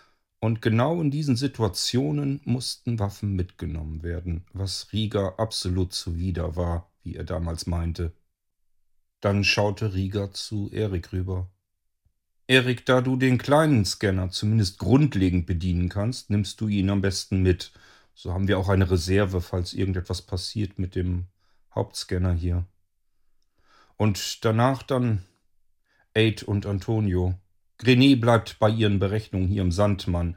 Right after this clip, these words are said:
Sie benötigt jede Minute, die sie dafür zur Verfügung hat. Idealerweise weiß sie dann vielleicht schon einige erste Tatsachen,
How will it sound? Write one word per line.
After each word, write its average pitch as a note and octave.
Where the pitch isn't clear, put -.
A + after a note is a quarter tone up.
Sie G2
benötigt F#2+
jede G#2
Minute, G2
die F2+
sie F2+
dafür F2+
zur F#2
Verfügung F2
hat. -
Idealerweise A2
weiß G#2
sie F#2+
dann G2+
vielleicht F#2+
schon F#2+
einige G2
erste G2
Tatsachen, G2+